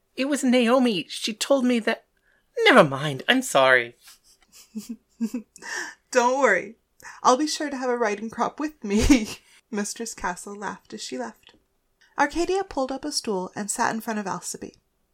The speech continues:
Speaker 1: "Let me see your hands,"
Speaker 2: Arcadia instructed.
Speaker 1: "What do you need my hands for?" "I'm going to clean and trim your nails." "I thought I was here for a haircut."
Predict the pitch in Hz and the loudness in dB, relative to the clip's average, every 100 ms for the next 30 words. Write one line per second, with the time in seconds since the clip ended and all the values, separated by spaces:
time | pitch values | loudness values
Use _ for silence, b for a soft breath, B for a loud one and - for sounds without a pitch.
0 | _ _ - 202 208 233 - - 190 208 | _ _ -4 -4 -2 -6 -6 -8 -6 -6
1 | 196 214 180 135 120 - 220 214 - 202 | -6 -6 -6 -6 -12 -12 -8 -8 -8 -8
2 | 196 - 208 - 202 - - 196 _ _ | -8 -8 -10 -10 -12 -12 -16 -16 _ _
3 | _ _ _ _ _ _ - 302 294 269 | _ _ _ _ _ _ -4 2 2 2
4 | 226 208 185 175 185 208 214 - 226 185 | 0 0 -2 -2 -2 -2 -4 -4 0 0
5 | 131 _ _ _ _ _ _ _ _ 165 | -2 _ _ _ _ _ _ _ _ -6
6 | 185 190 196 214 214 - 185 170 190 185 | -2 -2 -4 -6 -10 -8 -6 -6 -8 -8
7 | 180 - 156 156 165 160 147 131 117 - | -8 -8 -6 -4 -4 -4 -6 -8 -12 -20
8 | - _ _ _ _ _ _ _ _ 302 | -20 _ _ _ _ _ _ _ _ -6
9 | 294 302 220 170 - 143 - 123 - 156 | 0 2 2 0 -2 -4 -2 -6 2 2
10 | 165 156 131 | 2 -2 -2